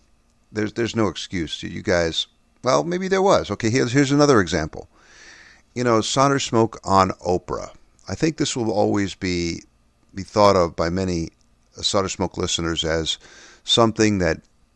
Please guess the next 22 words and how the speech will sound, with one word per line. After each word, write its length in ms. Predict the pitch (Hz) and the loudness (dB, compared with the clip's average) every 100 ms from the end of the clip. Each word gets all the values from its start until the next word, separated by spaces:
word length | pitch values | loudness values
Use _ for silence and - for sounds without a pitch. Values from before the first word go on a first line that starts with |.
| _ _ _ _ _ _ _ - | _ _ _ _ _ _ _ -4
couldn't 300 | - 135 101 | 0 2 0
possibly 640 | - 104 107 101 80 90 | 2 2 4 0 -2 -2
have 120 | 82 | -2
happened 540 | - 82 80 78 80 - _ _ _ - | -2 -4 -4 -6 -8 -10 _ _ _ -12
and 180 | 85 85 | -6 -6
that 120 | 82 | 2
nobody 440 | 104 110 101 95 | 6 6 6 2
really 280 | 87 90 87 | 0 0 -2
should 240 | - 98 | -2 -4
have 100 | 80 | -4
fallen 360 | - 87 82 78 | -4 -2 -2 -2
for 120 | - | -8
this. 220 | 71 76 | -10 -8
But, 240 | - 110 120 | -6 -6 -2
you 80 | 135 | -2
know, 100 | 127 | 2
there 160 | 120 | 2
were 220 | 107 120 | 4 6
a 60 | 117 | 6
lot 200 | 104 113 | 6 6
of 80 | 113 | 4
guys, 640 | 120 127 101 98 - - | 2 2 2 0 -4 -10